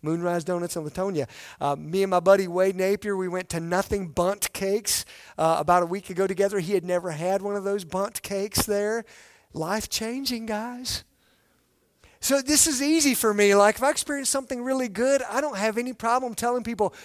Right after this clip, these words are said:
"You've gotta come try this. This is really awesome." We're good at that.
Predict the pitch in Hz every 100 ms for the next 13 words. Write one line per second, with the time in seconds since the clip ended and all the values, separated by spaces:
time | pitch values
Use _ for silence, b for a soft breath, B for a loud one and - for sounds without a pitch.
0 | B 240 226 226 196 240 - 226 220 220
1 | 226 247 214 185 - 208 240 196 180 208
2 | 226 247 - 196 247 254 202 160 131 B
3 | B B 311 370 202 359 415 277 - 151
4 | 101 92